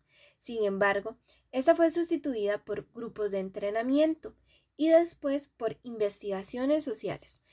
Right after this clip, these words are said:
No fue hasta los años setenta cuando se llega a iniciar la práctica del grupo de discusión, pero en relación a los estudios de mercados. En sus primeros momentos,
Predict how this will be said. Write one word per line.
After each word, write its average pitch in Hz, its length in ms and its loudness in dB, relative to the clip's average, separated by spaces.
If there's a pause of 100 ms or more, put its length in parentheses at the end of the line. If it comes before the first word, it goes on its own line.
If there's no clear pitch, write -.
(260)
No 311 100 2
fue 381 140 4
hasta 381 160 2
los 277 160 4
años 269 260 -4
setenta 240 680 -2
cuando 285 320 -2
se 330 160 0
llega 247 180 -2
a 240 60 -8
iniciar 262 480 0
la 220 240 -6
práctica 269 520 -4
del 214 220 -2
grupo 202 360 -2
de 185 40 -2
discusión, 175 580 -10 (480)
pero 269 520 2
en 254 160 -4
relación 285 720 4
a 240 100 -4
los 220 200 -2
estudios 269 520 -2
de 285 100 2
mercados. - 580 -8 (340)
En 277 100 2
sus 285 160 2
primeros 302 380 6
momentos, 330 680 2